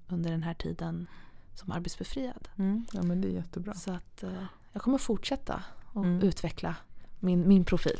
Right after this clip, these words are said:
Speaker 2: Ja, ja,
Speaker 1: <laughs>
Speaker 2: men absolut. Och det är jätteviktigt att fortsätta att underhålla den.
Speaker 1: Ja.
Speaker 2: Även när man får ett arbete och känner att, "Nej, men nu har jag fått mitt mål", liksom.
Speaker 1: Ja.
Speaker 2: Och det kanske är drömjobbet,
Speaker 1: Mm,
Speaker 2: men
Speaker 1: mm.
Speaker 2: det där drömjobbet kommer du inte ha resten av ditt liv.
Speaker 1: Nej, nej.
Speaker 2: Det kommer du ha under en period och sen är det dags för nästa steg, liksom.
Speaker 1: Precis,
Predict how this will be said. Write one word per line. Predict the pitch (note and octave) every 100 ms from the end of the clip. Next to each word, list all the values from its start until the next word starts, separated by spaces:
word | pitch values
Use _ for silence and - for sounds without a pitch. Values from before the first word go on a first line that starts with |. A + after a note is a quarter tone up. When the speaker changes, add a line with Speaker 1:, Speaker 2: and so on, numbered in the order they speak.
| -
Speaker 2:
Ja, | F#3+ G3 A#3+ A#3+
ja, | -
Speaker 1:
<laughs> | F3+
Speaker 2:
men | F3
absolut. | E3+ - G3+ F#3+ E3+
Och | D#3
det | F3+
är |
jätteviktigt | F3+ E3+ D#3+ F#3 F3+ E3+
att | D3+
fortsätta | D#3+ - E3+ -
att | -
underhålla | E3 D#3 D#3 G3+ F#3+
den. | - - - -
Speaker 1:
Ja. | G3 - - F#3
Speaker 2:
Även | E3 F3
när | F3
man | D#3+
får | - A#3
ett | G#3+ E3+
arbete | E2+ D#3+ D#3
och | D3
känner | E3+ E3
att, | E3 -
"Nej, | F3
men | F3+
nu | A#3 C#4+
har | G3+
jag | G#3
fått | G3 B3 - -
mitt | E3+ -
mål", | - -
liksom. | - - - -
Speaker 1:
Ja. | G3+ - - -
Speaker 2:
Och | -
det | E3+
kanske | F3+ E3+
är | F#3+
drömjobbet, | A#3 A3 F#3+ D3 - - E3 - A3+
Speaker 1:
Mm, | F#3+
Speaker 2:
men | F3 F3 F3
Speaker 1:
mm. | F3
Speaker 2:
det | F3
där | E3+ E3+
drömjobbet | F#3+ G3 D#3+ D#3+ F3+ G3+
kommer | - F3+ E3+
du | E3
inte | D#3
ha | D3+ D3+
resten | D3+ -
av | D3
ditt | D3+
liv. | - - -
Speaker 1:
Nej, | G3 E3+ - - -
nej. | E3+
Speaker 2:
Det |
kommer | F3 F#3 F#3
du |
ha | E3+
under | D#3+ D#3
en | D3+
period | D#3 D#3 F#3 - -
och |
sen | D#3+ E3 D#3
är | F3
det | F3+
dags | F3+ F3+ E3 -
för | -
nästa | D#3+ -
steg, | C4+ - - -
liksom. | - - G3
Speaker 1:
Precis, | - - -